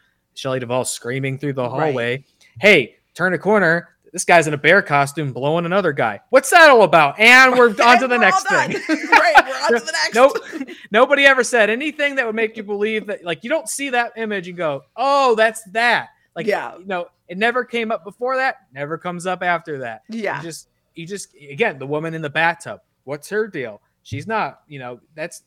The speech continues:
Speaker 1: we only get the one ghost story that happened here, which was Charles Grady. He was the caretaker. He went nuts, killed his kids,
Speaker 2: Right.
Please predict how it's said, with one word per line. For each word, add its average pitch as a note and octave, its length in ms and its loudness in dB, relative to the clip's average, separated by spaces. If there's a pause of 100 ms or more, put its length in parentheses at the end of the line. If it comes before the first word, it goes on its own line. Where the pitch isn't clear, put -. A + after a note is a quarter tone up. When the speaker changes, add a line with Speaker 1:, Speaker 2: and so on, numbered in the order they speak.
(160)
Speaker 1:
we F#3+ 140 -6
only B3 180 -4
get D#3 380 -10
the A#2 80 -18
one D3+ 300 -10
ghost A#2 260 -14
story G#2 280 -20
that G2 120 -20
happened G2+ 280 -20
here, G#2 120 -20
which G#2 180 -20
was G2+ 200 -20 (420)
Charles A2+ 320 -12
Grady. G#3+ 500 -4 (140)
He A2+ 60 -20
was G#2 120 -20
the D3 80 -20
caretaker. G3 680 -6 (120)
He - 80 -20
went C4+ 160 -6
nuts, A#3+ 400 -2 (220)
killed D#3 180 -10
his D3+ 120 -12
kids, C3 440 -8
Speaker 2:
Right. E3 220 -10